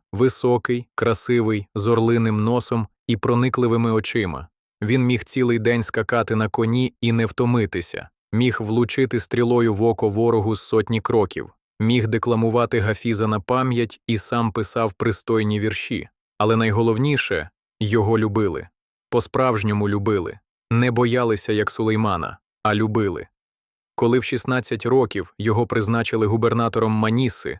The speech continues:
традиційної школи для спадкоємців, яничари влаштували свято. Коли він виїжджав на полювання, селяни виходили подивитися на нього і кричали: "Довгих літ, Шехзаде Мустафі!"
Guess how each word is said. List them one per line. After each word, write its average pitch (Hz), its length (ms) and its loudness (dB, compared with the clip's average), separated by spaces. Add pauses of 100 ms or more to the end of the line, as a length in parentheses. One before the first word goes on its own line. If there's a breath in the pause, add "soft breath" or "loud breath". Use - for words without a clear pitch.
(140)
традиційної 110 680 0
школи 104 460 0
для 98 200 -2
спадкоємців, 110 880 -2 (340)
яничари 110 600 2
влаштували 101 600 0
свято. 92 560 -4 (640)
Коли 123 240 2
він 131 200 2
виїжджав 123 480 2
на 120 120 0
полювання, 113 600 0
селяни 117 380 0
виходили 110 520 0
подивитися 117 600 0
на 113 100 0
нього 113 260 0
і 107 80 0
кричали: 113 580 0 (680)
"Довгих 120 600 2
літ, 120 300 0
Шехзаде 110 680 0
Мустафі!" 110 760 -2